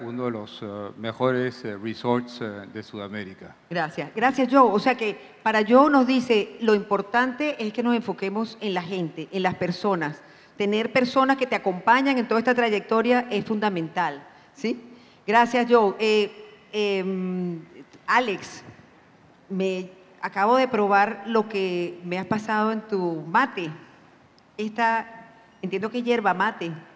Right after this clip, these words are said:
Speaker 2: Me gustaría que compartieras con nosotros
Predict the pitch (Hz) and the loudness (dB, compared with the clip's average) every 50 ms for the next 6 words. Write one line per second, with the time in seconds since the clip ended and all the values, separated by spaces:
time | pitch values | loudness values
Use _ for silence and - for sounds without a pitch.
0 | - - - - - - - - _ _ _ _ _ _ _ _ - 185 196 190 | -20 -20 -20 -20 -20 -20 -20 -20 _ _ _ _ _ _ _ _ -2 0 0 2
1 | 196 180 - - 185 190 202 208 226 240 247 240 262 247 - 220 190 - 180 175 | 2 0 0 -2 -4 -2 -2 -2 -2 -2 -2 -4 -6 -4 -2 -2 0 0 0 -2
2 | - - 190 196 196 220 214 - 240 214 202 190 - - 202 202 208 226 226 226 | -2 -4 -6 -6 -6 -4 -2 -2 -2 0 -2 -2 -2 -2 -4 -2 -2 -2 -2 -2
3 | 220 202 | -2 -4